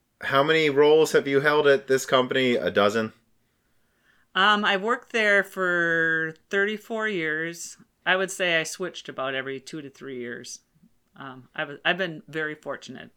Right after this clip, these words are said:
Speaker 2: I've had a
Speaker 1: What's,
Speaker 2: very
Speaker 1: what's the
Speaker 2: interesting
Speaker 1: highest position you attained?
Speaker 2: Um, I would say, I would, um, in layman's terms, I was a division head. It would be director level. So,
Speaker 1: And, um,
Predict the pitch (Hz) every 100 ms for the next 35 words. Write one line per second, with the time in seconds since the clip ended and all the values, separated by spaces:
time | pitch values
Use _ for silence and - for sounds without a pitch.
0 | - 139 - 135 123 147 127 120 156 131
1 | 123 107 95 101 101 92 - 85 85 -
2 | 76 73 71 - 69 67 - _ - -
3 | _ _ 180 190 190 - 214 233 226 220
4 | 185 185 196 - 160 175 170 156 147 160
5 | 151 _ _ _ - 180 180 170 175 220
6 | 233 233 226 208 185 - 196 180 156 -
7 | - 165 196 202 202 196 185 185 160 160
8 | 160 151 151 175 175 180 170 160 160 156
9 | 151 - - 160 151 151 147 _ _ _
10 | _ _ 101 104 104 101 101 92 104 98
11 | 92 90 85 85 80